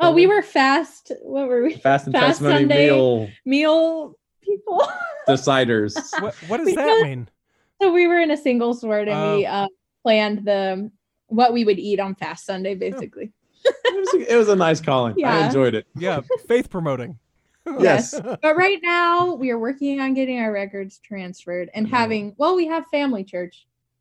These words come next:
Speaker 2: We
Speaker 1: on
Speaker 2: still haven't been
Speaker 1: Zoom.
Speaker 2: back to church. We've been doing
Speaker 1: So.
Speaker 2: family Zoom calls,
Speaker 3: I,
Speaker 2: uh,
Speaker 3: is there
Speaker 2: for
Speaker 3: church
Speaker 2: Sunday.
Speaker 3: in your particular area right now?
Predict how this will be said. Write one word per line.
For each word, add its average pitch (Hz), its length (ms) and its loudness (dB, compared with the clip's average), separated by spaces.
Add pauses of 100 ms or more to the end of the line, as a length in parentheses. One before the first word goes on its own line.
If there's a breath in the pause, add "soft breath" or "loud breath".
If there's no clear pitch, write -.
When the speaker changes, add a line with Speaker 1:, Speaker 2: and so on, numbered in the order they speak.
Speaker 2:
We 151 140 -2
Speaker 1:
on 160 60 -2
Speaker 2:
still 214 260 0
haven't 220 280 4
been 175 100 2
Speaker 1:
Zoom. 160 80 -6
Speaker 2:
back 156 200 -2
to 143 80 -6
church. 123 480 -6
We've 117 160 -4
been 120 180 -4
doing 120 340 -2
Speaker 1:
So. - 80 -12
Speaker 2:
family 117 520 -6 (140)
Zoom 113 320 -8
calls, 98 600 -10 (180)
Speaker 3:
I, 175 140 -8 (180)
Speaker 2:
uh, - 60 -12
Speaker 3:
is 196 180 2
there 202 160 -2
Speaker 2:
for 196 100 -10
Speaker 3:
church 190 220 -4
Speaker 2:
Sunday. 202 80 -2
Speaker 3:
in 175 80 -4
your 160 140 -6
particular 160 480 -10
area 147 340 -10
right 160 160 -10
now? 175 140 -14